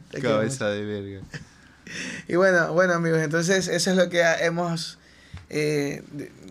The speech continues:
Speaker 1: de-, escucharán este podcast así medio, medio improvisado, ¿no? Simplemente somos dos personas que estamos <laughs> recapitulando todo lo que nos, lo que ha pasado en, en el mundo de los videojuegos.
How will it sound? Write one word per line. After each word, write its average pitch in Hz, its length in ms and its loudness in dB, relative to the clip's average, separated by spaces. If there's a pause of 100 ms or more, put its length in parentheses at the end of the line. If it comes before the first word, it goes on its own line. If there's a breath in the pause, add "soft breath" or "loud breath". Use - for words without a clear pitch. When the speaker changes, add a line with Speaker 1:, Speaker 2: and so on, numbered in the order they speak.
(140)
Speaker 1:
de-, 160 120 -4
escucharán 165 500 0
este 170 220 0
podcast 170 420 0
así 156 280 0
medio, 160 540 2 (440 loud breath)
medio 165 220 2
improvisado, 165 840 4
¿no? 185 160 4
Simplemente 185 480 2
somos 180 580 0 (360 loud breath)
dos 165 140 2
personas 180 340 2
que 170 60 -2
estamos 170 320 0
<laughs> - 20 2
recapitulando 180 840 2
todo 175 200 6
lo 175 100 4
que 165 120 -2
nos, 156 320 -6
lo 143 140 -6
que 156 100 -4
ha 151 80 -2
pasado 156 500 2
en, 143 320 -4
en 143 120 -6
el 143 60 -6
mundo 156 220 -6
de 156 40 -2
los 156 120 -2
videojuegos. 135 560 -4